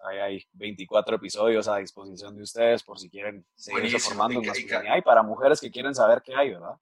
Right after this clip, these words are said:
Speaker 2: Claro, eh, eh, y cabe destacar, y cabe destacar que también dentro del mundo católico, que aunque no católicos puedan escucharlo igualito, hay gente que cuando
Speaker 1: Claro.
Speaker 2: dice que tiene relación católica, pues, ah, no, lo dejo ahí por fuera, o sea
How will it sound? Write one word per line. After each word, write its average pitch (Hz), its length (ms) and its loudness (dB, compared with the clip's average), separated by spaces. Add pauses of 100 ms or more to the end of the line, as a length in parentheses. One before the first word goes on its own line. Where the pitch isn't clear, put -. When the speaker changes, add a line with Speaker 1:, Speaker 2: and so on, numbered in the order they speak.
(140)
Speaker 2:
Claro, - 420 6
eh, 98 60 -6
eh, 107 580 -8
y - 60 -20
cabe - 220 4
destacar, - 380 6
y - 40 -8
cabe 123 220 2
destacar 120 360 -2
que 113 80 -6
también 117 260 -10
dentro 117 260 -10
del 101 100 -10
mundo 113 640 -6 (260)
católico, 131 500 0
que 117 80 -4
aunque 110 300 0
no 120 160 -6
católicos - 500 -4
puedan 123 260 -2
escucharlo 113 420 -10
igualito, 113 420 -12
hay - 80 -20
gente - 260 -12
que 107 160 -8
cuando 101 180 -18
Speaker 1:
Claro. 110 200 10
Speaker 2:
dice - 120 -4
que - 80 -6 (540)
tiene 120 160 0
relación 120 280 4
católica, 135 380 2
pues, 127 160 6
ah, 135 120 6
no, 117 160 -2
lo 104 100 -10
dejo 110 200 -6
ahí 123 100 -2
por 117 120 -14
fuera, - 220 -10
o - 60 -20
sea - 160 -12